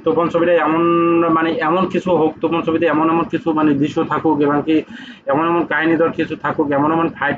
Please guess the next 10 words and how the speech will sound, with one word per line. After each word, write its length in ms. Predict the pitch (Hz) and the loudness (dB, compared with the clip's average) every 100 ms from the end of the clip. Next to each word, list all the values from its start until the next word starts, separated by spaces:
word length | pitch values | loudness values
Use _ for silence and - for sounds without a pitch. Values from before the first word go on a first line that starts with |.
| - | -4
থাকুক, 340 | 160 147 139 | -2 -4 -2
মানে 260 | 135 139 131 | -2 0 0
যেটা 280 | 143 135 151 | -2 0 0
মানুষ 240 | 156 143 | 0 0
দেখলে 360 | 120 160 160 160 | 0 -2 0 0
মানে 180 | 160 | 0
চমকে 320 | - 165 - 135 | 0 -2 -2 -2
যাবে 180 | 120 | -2
এবং 360 | 107 120 127 143 160 | -2 -2 -4 -4 0
কি 220 | 160 | 0